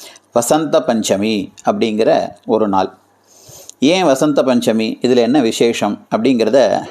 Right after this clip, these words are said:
நம்ம தெரிஞ்சுப்போம். ஆதிசங்கர பகவத் பாதாச்சாரியால் யோக சக்தியினால கைலாசத்துக்கு போய் அந்த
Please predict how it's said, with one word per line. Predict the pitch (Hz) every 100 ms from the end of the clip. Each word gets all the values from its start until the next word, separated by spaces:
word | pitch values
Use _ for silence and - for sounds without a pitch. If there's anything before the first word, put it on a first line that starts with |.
| -
நம்ம | 131 117 104 -
தெரிஞ்சுப்போம். | 123 120 107 95 107 - _ _ _ - - _ _ _ _ -
ஆதிசங்கர | 123 175 180 151 139 135 123
பகவத் | 110 117 123 -
பாதாச்சாரியால் | 104 101 107 98 95 92 101 139 98 - - _ _ - _ _ - - -
யோக | 117 147 170
சக்தியினால | 165 131 - 123 113 104 107 147 104 - _ - _ -
கைலாசத்துக்கு | 127 165 160 117 - 104 98
போய் | 92 123 110 - _ _ - - - - - - - _ _ _
அந்த | 120 123 120 104 -